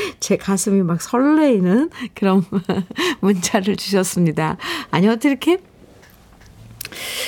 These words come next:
참, <laughs> 네, 그렇습니다. 제 기분이 아주 좋은데요. 사실 이 노래는 최백호 선배님의 데뷔 사십 주년 기념 앨범, 불혹 앨범 곡에,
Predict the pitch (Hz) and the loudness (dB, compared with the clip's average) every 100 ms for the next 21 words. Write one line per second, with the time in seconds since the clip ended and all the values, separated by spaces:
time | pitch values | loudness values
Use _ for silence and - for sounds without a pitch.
0 | - - - 190 190 190 - 220 175 175 | -8 -8 -2 0 4 2 4 2 4 2
1 | 170 190 196 - 170 143 165 - 165 180 | 2 0 0 0 0 2 0 -2 -4 -2
2 | 165 165 143 151 165 147 147 196 190 - | 2 2 0 -2 -4 -2 2 2 2 -4
3 | - - 262 269 247 220 220 220 240 220 | -16 -2 2 4 4 4 4 4 4 2
4 | 285 240 285 269 262 269 220 208 196 202 | 0 2 0 2 0 2 4 4 4 4
5 | 220 - - - - _ - 214 208 226 | 2 -2 -14 -18 -20 _ 2 2 4 2
6 | 170 170 247 - 277 226 185 - 185 226 | 2 0 0 0 2 4 2 2 4 4
7 | 277 - 156 151 165 202 349 - - 202 | 4 2 0 2 2 4 2 -2 0 2
8 | 214 151 _ _ _ _ - 165 165 165 | 2 0 _ _ _ _ 0 0 2 0
9 | 156 160 - 175 156 160 190 170 | 0 -2 -2 -2 0 2 4 2